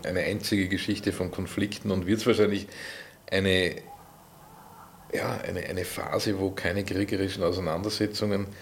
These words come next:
mehr notwendig sind oder vielleicht nicht mehr denkbar sind,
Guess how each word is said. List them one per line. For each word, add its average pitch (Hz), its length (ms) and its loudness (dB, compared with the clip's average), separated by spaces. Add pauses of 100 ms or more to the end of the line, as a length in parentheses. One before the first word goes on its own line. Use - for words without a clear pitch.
(360)
mehr 90 640 2
notwendig 107 720 0
sind - 800 -4 (260)
oder 87 200 4
vielleicht 87 360 0
nicht - 180 -8
mehr 95 100 2
denkbar 107 500 0
sind, 113 400 -2